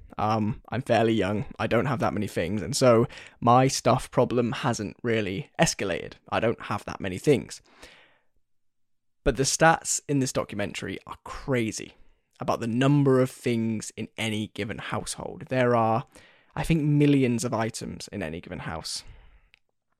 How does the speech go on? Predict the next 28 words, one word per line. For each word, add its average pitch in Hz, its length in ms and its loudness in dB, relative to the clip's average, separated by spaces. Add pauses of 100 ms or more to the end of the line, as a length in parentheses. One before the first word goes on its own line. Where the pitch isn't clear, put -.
(120)
if 120 80 -6
I 76 100 -4
remember 90 280 -4
correctly. - 500 -10 (720)
And 120 80 0
I 123 100 4
just 127 160 -2
think, 107 160 -2
my 87 160 -4
God, - 440 -2
I - 80 -8
couldn't - 320 -2 (100)
imagine 107 580 -4 (280)
living 113 520 -4
around 107 380 -4
that - 180 -6
much - 220 -8
shit. - 320 0 (760)
And 131 120 -4
I - 20 -4
say - 180 -4
shit - 280 -4
in 73 100 -10
the 156 60 -8
sense - 320 -8
that, - 220 -8 (200)
you - 140 -12
know, - 120 -14